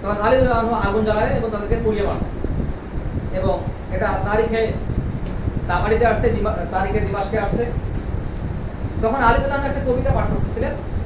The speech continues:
"আজ্জাস্তু নারি ওয়া দাআউতু কুনবাহা", "আমি আমার আগুন জ্বালালাম এবং গর্ত খননকারীকে ডেকে নিয়ে আসলাম। লাম্মা রাআইতু আমরান, আমরান মুনকারা", কেন? যে তাদের উপরে এইটা আদেশ কেন দিলাম? যে তারা একটা মর্মদুন্দ অপরাধ করছে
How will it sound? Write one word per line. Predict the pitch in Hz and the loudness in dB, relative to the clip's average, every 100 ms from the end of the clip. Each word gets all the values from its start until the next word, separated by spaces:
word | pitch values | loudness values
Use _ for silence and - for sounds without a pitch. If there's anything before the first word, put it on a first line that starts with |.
| - - - - - 214 | -4 -4 -6 -4 -2 0
"আজ্জাস্তু | 220 233 262 262 | 2 2 2 2
নারি | 254 254 247 254 240 - - - - | 0 2 2 0 -2 -4 -4 -4 -4
ওয়া | - | 0
দাআউতু | 233 233 240 240 233 | 2 4 2 2 2
কুনবাহা", | 220 226 - - - - - 196 | 4 4 4 4 0 -2 -4 -2
"আমি | 240 | 0
আমার | 226 240 247 | 2 2 4
আগুন | 226 247 220 | 4 4 4
জ্বালালাম | 220 226 208 - - - | 4 4 4 2 -2 -2
এবং | - - 208 | -2 -2 2
গর্ত | 220 220 | 2 2
খননকারীকে | 254 233 233 226 214 | 0 0 0 0 0
ডেকে | 214 202 | 0 -2
নিয়ে | 202 190 | -2 -2
আসলাম। | 214 214 - - - - - - - | 0 0 0 -2 -2 0 0 0 2
লাম্মা | 214 247 247 233 | 2 4 4 4
রাআইতু | 233 240 233 | 4 4 2
আমরান, | 226 220 214 214 208 220 | 2 2 2 2 0 0
আমরান | 214 214 | 2 2
মুনকারা", | 208 202 196 196 190 - - | 0 -2 -2 0 0 0 0
কেন? | 214 240 214 - - - - | 0 0 0 0 0 -2 -2
যে | - - - - - | -2 -2 -2 -2 0
তাদের | 214 262 262 247 | 2 2 2 2
উপরে | 247 240 | 4 4
এইটা | 240 247 | 4 4
আদেশ | 233 233 | 2 0
কেন | 240 | 0
দিলাম? | 240 269 262 | 2 2 0
যে | 254 | 0
তারা | 226 | 0
একটা | 233 240 220 | 2 2 2
মর্মদুন্দ | 226 233 233 220 | 4 4 2 2
অপরাধ | 185 185 185 | 0 -2 -2
করছে | 160 - | -2 -2